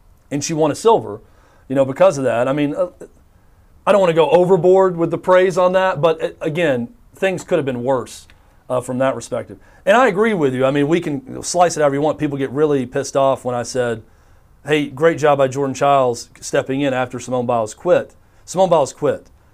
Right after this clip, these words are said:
You can call it withdrawing, what-, whatever you want. It's, it's mental issues. It's whatever. She was not physically unable to go, and she decided to leave the competition. That is quitting. And I think to be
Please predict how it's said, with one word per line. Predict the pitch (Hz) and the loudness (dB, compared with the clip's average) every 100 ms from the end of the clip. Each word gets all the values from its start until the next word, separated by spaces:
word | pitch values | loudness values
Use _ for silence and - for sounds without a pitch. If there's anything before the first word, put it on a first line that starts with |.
| _ | _
You | 131 | -6
can | 147 | 0
call | 156 | 0
it | 135 | 0
withdrawing, | 123 139 156 160 151 | -2 0 2 2 0
what-, | 139 - | -4 0
whatever | 139 143 135 | 0 0 -2
you | 127 127 | -6 -4
want. | 147 160 139 | -2 -2 -4
It's, | 139 | -6
it's | 127 123 | -8 -4
mental | 147 175 175 160 147 | -4 -2 -2 -4 -4
issues. | 165 156 165 170 156 131 | -6 -4 -4 -4 -4 -8
It's | 120 113 | -12 -14
whatever. | 120 160 202 180 175 120 117 - _ _ _ _ _ _ | -4 2 4 4 2 -2 -8 -10 _ _ _ _ _ _
She | - - 185 | -10 -6 -4
was | 170 139 147 | -2 -2 0
not | 165 180 175 | 2 2 2
physically | - 180 175 165 165 151 | -4 -4 -2 -4 -4 0
unable | 147 143 131 123 | 0 0 -2 -4
to | |
go, | 113 147 156 135 123 | -2 2 4 2 0
and | 123 120 | -6 -8
she | - 139 135 127 - - | -8 -4 -4 -6 -10 -16
decided | 127 123 143 135 123 123 | -12 -2 0 0 -2 -6
to | 123 | -10
leave | 120 143 151 127 113 | -4 -4 -2 -6 -10
the | 135 | -10
competition. | 123 127 110 - 170 135 113 - _ _ _ _ _ _ - | -6 -6 -6 -6 -6 -6 -12 -14 _ _ _ _ _ _ -4
That | 143 147 | 2 2
is | 127 | 0
quitting. | - 175 165 117 110 113 _ _ _ _ - | -6 -2 -2 -2 -8 -14 _ _ _ _ -4
And | 135 | 0
I | 139 | 0
think | 135 143 139 | -2 -6 -6
to | - 131 | -8 -10
be | 113 143 151 156 143 | -6 -4 -4 -4 -8